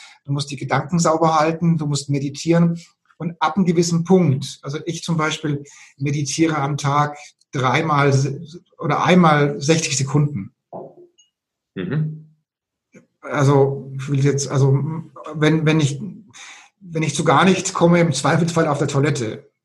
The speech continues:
Speaker 2: Mhm.
Speaker 1: weil dann ich gezwungen bin, mal einen Moment dort zu verweilen.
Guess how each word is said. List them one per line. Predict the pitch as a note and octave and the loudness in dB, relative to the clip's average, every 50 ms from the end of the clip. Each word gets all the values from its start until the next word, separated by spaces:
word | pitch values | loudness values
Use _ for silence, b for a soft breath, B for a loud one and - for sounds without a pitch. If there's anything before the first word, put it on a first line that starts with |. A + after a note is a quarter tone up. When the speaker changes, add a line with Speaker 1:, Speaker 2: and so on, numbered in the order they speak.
| _ _ _ _ _ _ _ | _ _ _ _ _ _ _
Speaker 2:
Mhm. | G2 F#2+ | -8 -6
Speaker 1:
weil | A#2+ B2+ | -4 -2
dann | B2+ C3+ C3+ C3+ C#3 | -2 0 0 0 0
ich | C3+ C3+ - - - - - _ | 0 -2 -4 -8 -12 -16 -20 _
gezwungen | - C#3 - - C#3 C#3+ D3 D3 C#3 | -12 -10 -8 -4 -2 0 0 0 2
bin, | C3+ C3+ C3+ C3+ | 2 4 4 4
mal | B2+ B2 B2+ C3+ | 4 2 2 2
einen | C3+ C3+ | 2 4
Moment | C3 B2+ B2+ B2+ C#3 C3+ C3 - - - - _ _ _ _ _ _ | 2 2 2 0 0 0 -2 -4 -6 -12 -16 _ _ _ _ _ _
dort | - C3 C3 C3+ C3+ | -4 -4 -4 -2 -4
zu | - - - - | -10 -12 -10 -10
verweilen. | B2+ - B2+ B2 B2 C3+ C#3+ C#3+ C#3+ D#3+ E3+ E3 - - | -4 -4 -2 2 2 2 4 2 2 0 -2 -4 -6 -12